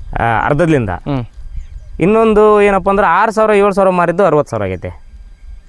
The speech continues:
Speaker 2: ಅಂದ್ರೆ
Speaker 1: ಅಂದ್ರೆ
Speaker 2: ಅವಾಗ
Speaker 1: ಅವಾಗ ಮಾಲ್ ಕಮ್ಮಿ ಬಂದಿದೆ,
Speaker 2: ಹ್ಮ್.
Speaker 1: ರೇಟ್ ಮಾರೈತೆ.
Speaker 2: ಇಳುವರಿ ಕಡಿಮೆ ಇರುತ್ತೆ, ರೇಟ್ ಇರುತ್ತೆ.
Speaker 1: ರೇಟ್ ಇರುತ್ತೆ.
Speaker 2: ಆ, ಇ-, ಇಳುವರಿ ಜಾಸ್ತಿ
Speaker 1: ಜಾಸ್ತಿ
Speaker 2: ಆಗುತ್ತೆ.
Speaker 1: ಆದ ತಕ್ಷಣ ರೇಟ್ ಡೌನ್ ಆಗುತ್ತೆ.
Speaker 2: ಅದಕ್ಕೂ ಅದಕ್ಕೆ ಸಮನಾಗಿ ಇರುತ್ತೆ.
Speaker 1: ಸಮನಾಗಿದೆ.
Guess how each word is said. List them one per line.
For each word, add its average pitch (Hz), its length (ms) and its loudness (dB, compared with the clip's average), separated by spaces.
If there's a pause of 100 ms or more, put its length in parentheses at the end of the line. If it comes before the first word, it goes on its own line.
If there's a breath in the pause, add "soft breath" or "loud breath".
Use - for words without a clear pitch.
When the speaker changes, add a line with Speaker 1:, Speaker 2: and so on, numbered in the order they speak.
(140)
Speaker 2:
ಅಂದ್ರೆ 175 240 2
Speaker 1:
ಅಂದ್ರೆ 226 280 2
Speaker 2:
ಅವಾಗ 208 340 2
Speaker 1:
ಅವಾಗ 240 120 2
ಮಾಲ್ 247 200 2
ಕಮ್ಮಿ 240 240 0
ಬಂದಿದೆ, 110 340 0
Speaker 2:
ಹ್ಮ್. 165 480 -6
Speaker 1:
ರೇಟ್ 175 240 0
ಮಾರೈತೆ. 107 400 -4 (760)
Speaker 2:
ಇಳುವರಿ 196 300 2
ಕಡಿಮೆ 214 300 0
ಇರುತ್ತೆ, 233 340 2
ರೇಟ್ 208 240 2
ಇರುತ್ತೆ. 147 180 2
Speaker 1:
ರೇಟ್ 175 220 2
ಇರುತ್ತೆ. 123 420 -2
Speaker 2:
ಆ, 233 380 2
ಇ-, 214 380 4
ಇಳುವರಿ 220 260 4
ಜಾಸ್ತಿ 208 380 2
Speaker 1:
ಜಾಸ್ತಿ 170 220 2
Speaker 2:
ಆಗುತ್ತೆ. 190 220 2
Speaker 1:
ಆದ 185 40 0
ತಕ್ಷಣ 208 120 2
ರೇಟ್ 170 180 2
ಡೌನ್ 123 200 0
ಆಗುತ್ತೆ. 92 460 -8 (280)
Speaker 2:
ಅದಕ್ಕೂ 196 280 2
ಅದಕ್ಕೆ 214 260 2 (120)
ಸಮನಾಗಿ 175 300 0
ಇರುತ್ತೆ. 131 160 2
Speaker 1:
ಸಮನಾಗಿದೆ. 117 680 -2